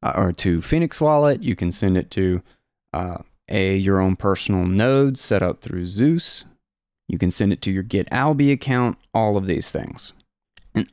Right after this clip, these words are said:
also just another way that you can actually use it, like if you get a bunch of zaps or tips or something because you post it somewhere, if you want to use those, if you want to purchase something with them, an easy thing to do that I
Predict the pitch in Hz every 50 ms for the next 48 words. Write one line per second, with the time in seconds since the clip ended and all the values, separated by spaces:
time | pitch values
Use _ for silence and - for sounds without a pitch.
0 | _ - 156 147 156 165 139 - 151 139 135 135 131 135 139 131 - 131 120 120
1 | 120 120 117 120 113 113 110 110 101 101 - 107 101 - 107 104 104 - - -
2 | 95 92 90 90 95 104 110 131 117 101 98 98 98 90 98 92 107 110 104 95
3 | 101 104 101 - 107 98 90 - 98 98 101 104 95 - - - - - - -
4 | - - 101 98 92 90 - - - - 131 131 127 - _ - - - - -
5 | - - 123 123 - - 131 123 - - 135 131 131 120 110 - 101 92 90 95
6 | 87 - - 123 135 131 - - - 113 - - - 120 123 123 127 127 123 123
7 | 120 120 - - - - - - _ - - - 113 113 113 107 - 107 98 95
8 | 95 110 120 123 120 127 139 147 151 143 131 98 - 95 95 101 92 87 - -
9 | - 104 104 - - 117 - - - - - 127 131 - 139 135 135 135 135 -
10 | 147 143 147 147 - - - _ _ _ _ _ - - 98 - - - 101 104
11 | 110 113 101 117 113 101 - 117 113 110 110 107 107 104 - - 95 95 104 107
12 | 110 110 110 95 95 92 90 - - _ - - 107 104 104 98 98 95